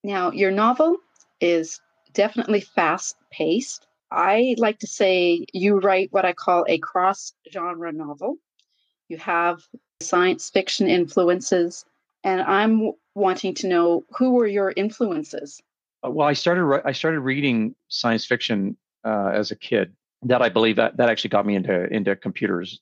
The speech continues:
Speaker 2: um, uh, early on. Just I was so kinda captivated by technology. So some of the early science fiction writers like Isaac Asimov and, um,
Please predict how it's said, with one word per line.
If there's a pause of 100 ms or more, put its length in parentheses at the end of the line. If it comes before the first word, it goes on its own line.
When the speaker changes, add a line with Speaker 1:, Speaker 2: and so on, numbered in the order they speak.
Speaker 2:
um, (640)
uh,
early
on.
Just
I
was
so (100)
kinda
captivated
by
technology. (420)
So
some
of
the
early
science
fiction
writers
like
Isaac
Asimov
and,
um,